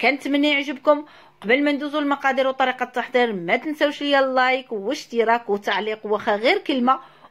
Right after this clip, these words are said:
ودابا غادي ندوزو معكم باش نشوفوا المقادير وطريقه التحضير.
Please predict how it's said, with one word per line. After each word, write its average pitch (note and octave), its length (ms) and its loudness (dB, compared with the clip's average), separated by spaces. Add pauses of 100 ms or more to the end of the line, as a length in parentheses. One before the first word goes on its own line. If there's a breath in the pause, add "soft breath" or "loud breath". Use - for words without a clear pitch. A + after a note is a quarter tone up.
ودابا G3 400 0
غادي F#3+ 220 -6
ندوزو A#3+ 320 -4
معكم A3+ 400 -2
باش G#3+ 200 -6
نشوفوا F#3 340 -6
المقادير C4 560 0 (120)
وطريقه G3 500 -4
التحضير. - 480 -14